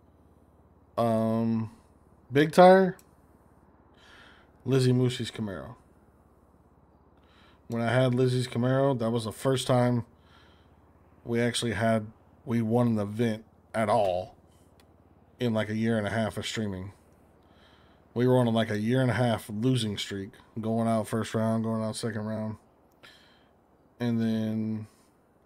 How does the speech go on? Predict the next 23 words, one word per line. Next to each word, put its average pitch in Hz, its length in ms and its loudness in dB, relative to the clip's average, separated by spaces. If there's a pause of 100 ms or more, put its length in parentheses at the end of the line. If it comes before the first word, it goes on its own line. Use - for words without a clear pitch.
(1700)
I 110 100 -2
got 117 260 0
Lizzie's 117 360 -2
Camaro, 104 640 -2 (420)
or, 104 480 -6 (960)
uh, 101 300 -6
Castle 143 400 4
let 123 160 2
me 120 120 0
drive 107 340 -2
it 104 160 -8
for 101 140 -8
an 98 80 -10
event. 101 360 -8 (2000)
And 110 340 -4
he 107 100 -4
said, 107 540 -4
"No, 151 200 0
you 151 160 -2
can 160 160 0
have 135 260 2
it, 120 160 -4
just 110 280 -6